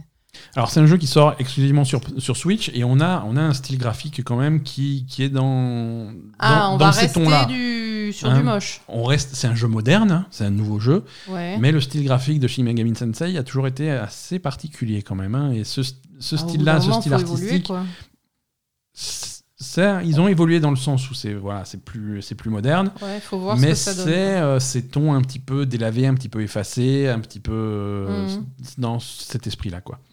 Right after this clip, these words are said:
Speaker 2: Faut voir.
Speaker 1: Faut voir. Euh,
Speaker 2: Mhm.
Speaker 1: en tout cas, les amateurs de, de, de jeux de rôle japonais, euh, c'est,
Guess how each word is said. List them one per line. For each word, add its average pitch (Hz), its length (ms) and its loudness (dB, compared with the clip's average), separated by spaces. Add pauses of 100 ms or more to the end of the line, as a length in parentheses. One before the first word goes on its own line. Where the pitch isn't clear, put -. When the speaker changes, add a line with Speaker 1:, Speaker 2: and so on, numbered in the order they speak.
(100)
Speaker 2:
Faut 226 180 -8
voir. 170 380 -12 (260)
Speaker 1:
Faut 196 100 4
voir. 123 320 4
Euh, 104 520 0
Speaker 2:
Mhm. 101 40 -6
Speaker 1:
en 104 60 -4
tout - 80 -16
cas, 135 120 -2
les 120 140 2
amateurs 107 460 -2
de, 95 400 -8 (840)
de, 104 320 -12
de 95 160 -8
jeux 110 140 -2
de 110 60 -2
rôle 101 120 0
japonais, 117 480 -2 (140)
euh, 95 320 -6
c'est, 95 720 -10